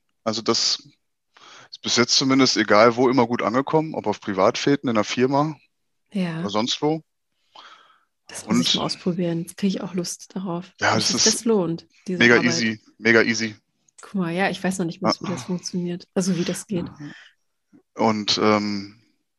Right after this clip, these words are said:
Speaker 1: ja, was ich gerne mache ist, oder was ich irgendwann mal ausprobiert habe, Pfeffersoße. Also eine schöne, schöne Pfeffersoße irgendwie zu einem Stück Hähnchen mit Bacon eingerollt.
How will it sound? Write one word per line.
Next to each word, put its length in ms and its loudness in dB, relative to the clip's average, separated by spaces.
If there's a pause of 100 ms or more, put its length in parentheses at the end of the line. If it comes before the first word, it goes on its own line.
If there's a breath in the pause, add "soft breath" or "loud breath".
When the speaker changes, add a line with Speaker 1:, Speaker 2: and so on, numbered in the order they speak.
(800)
Speaker 1:
ja, 200 -4
was 160 0
ich 100 2
gerne 240 4
mache 260 2
ist, 320 2
oder 240 -4
was 140 0
ich 120 -4
irgendwann 180 0
mal 80 4
ausprobiert 320 -4
habe, 80 -10
Pfeffersoße. 960 0
Also 220 -8
eine 100 -8
schöne, 460 -2
schöne 200 -6
Pfeffersoße 540 0
irgendwie 200 -2
zu 160 0
einem 180 -4
Stück 260 -2
Hähnchen 380 2
mit 360 -2 (580 loud breath)
Bacon 280 6
eingerollt. 760 2